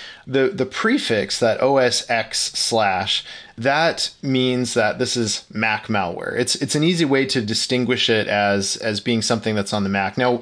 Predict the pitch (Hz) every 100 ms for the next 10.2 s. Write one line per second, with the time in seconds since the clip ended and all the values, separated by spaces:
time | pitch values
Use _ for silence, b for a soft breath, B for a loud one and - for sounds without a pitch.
0 | B 131 160 175 - 160 147 131 131 131
1 | 120 117 - - 117 117 - 117 104 117
2 | 104 - 127 113 104 104 117 113 107 104
3 | 98 98 B B B B - 127 147 151
4 | 131 135 131 127 127 135 104 98 110 101
5 | - - 110 101 - 117 113 107 104 98
6 | 101 95 - - 98 104 - - - 104
7 | - - - 104 98 95 117 98 98 -
8 | - 110 95 92 98 B B B B -
9 | 110 147 143 139 139 139 139 135 123 120
10 | 113 110